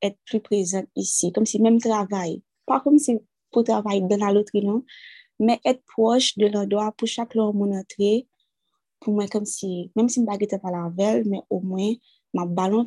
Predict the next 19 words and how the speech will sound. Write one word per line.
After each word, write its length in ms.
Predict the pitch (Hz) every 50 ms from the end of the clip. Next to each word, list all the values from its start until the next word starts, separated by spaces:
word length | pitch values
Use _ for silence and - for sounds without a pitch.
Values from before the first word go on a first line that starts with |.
| - -
feuillet, 460 | - 226 208 190 185 180 185 196 - -
une 140 | 208 190 175
brochure, 460 | 175 185 180 - - - 190 185 196
la 180 | 208 196 185
brochure 300 | 175 180 185 185 - -
qui 100 | 175 -
explique 400 | - - - - - - 175 _
tout 240 | - - 208 226 240 -
à 60 | -
propos 260 | 180 180 180 - 180
de 100 | 175 175
toi, 200 | 170 - 196 196
pour 140 | 196 - 202
être 160 | 190 - -
capable 320 | - - 165 - - - - -
de 40 | 190
lire, 240 | 196 214 233 254 277 - - - - - _ _ _ _
pour 280 | - 269 277 277 277 -
puis, 300 | - 269 262 254 254 -